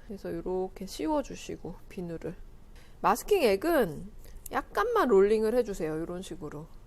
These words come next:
예, 약간 성분이 가라앉기 때문에. 그리고 코에다가 대시면 되게 냄새가 안 좋기 때문에 냄새를 맡으실 필요는 없습니다. 그래서 붓에 있는 물기, 요 부분에 물기 좀 닦아내시고, 마스킹 액에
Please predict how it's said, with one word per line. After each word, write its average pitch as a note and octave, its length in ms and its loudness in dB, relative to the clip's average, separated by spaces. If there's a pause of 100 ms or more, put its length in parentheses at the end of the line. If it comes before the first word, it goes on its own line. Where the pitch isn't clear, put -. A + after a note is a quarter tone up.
(220)
예, D#3+ 260 -10
약간 A3+ 460 0
성분이 F#4 380 -2
가라앉기 G#3 640 2
때문에. F#3+ 600 -4 (300)
그리고 A3 300 -4
코에다가 G4+ 640 4
대시면 A3+ 680 4
되게 G3 260 0
냄새가 F3+ 400 0
안 D3+ 160 -4
좋기 - 240 -8
때문에 F#3+ 880 -4
냄새를 F#3+ 680 2 (100)
맡으실 G3+ 460 -6
필요는 A3 280 -4
없습니다. D#3 440 -10
그래서 - 280 -2
붓에 A3+ 560 2
있는 G3 380 0
물기, F#3 340 0
요 G#3 380 10
부분에 F#3 400 -2
물기 E3 240 -4
좀 F#3+ 120 -10
닦아내시고, B3+ 1120 4
마스킹 G3+ 380 0
액에 F#3+ 600 6